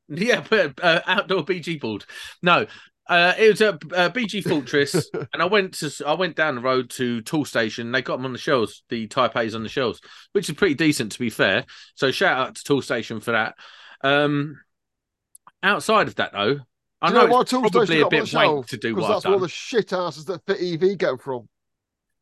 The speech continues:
Speaker 1: Yeah, but here's the thing, right? I was in a bit of a moral quandary whether to do it or not. But, I mean, I'm not giving him a certificate for it.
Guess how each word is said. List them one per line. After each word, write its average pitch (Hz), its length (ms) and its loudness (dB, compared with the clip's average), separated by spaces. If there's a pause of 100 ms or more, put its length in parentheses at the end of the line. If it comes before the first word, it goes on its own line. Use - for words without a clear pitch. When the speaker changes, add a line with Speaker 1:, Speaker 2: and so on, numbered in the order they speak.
(160)
Speaker 1:
Yeah, 226 100 6
but 196 140 -4
here's 220 160 2
the 214 60 0
thing, 160 220 -2
right? 110 240 -4 (1500)
I 190 200 4
was 175 180 -2
in 180 100 -2
a 165 60 -4
bit 190 120 0
of 135 80 -6
a 147 40 -2
moral 156 420 2
quandary 104 800 -6
whether 117 220 2
to 110 140 -12
do 131 180 2
it 101 40 2
or 90 100 -4
not. 82 240 -14 (1300)
But, 165 240 4 (1000)
I 143 100 -6
mean, 156 420 -2 (2000)
I'm 190 160 0
not 196 140 -2
giving 175 200 -6
him 151 100 -6
a 139 140 -6
certificate - 540 -10
for - 140 -10
it. 123 160 -2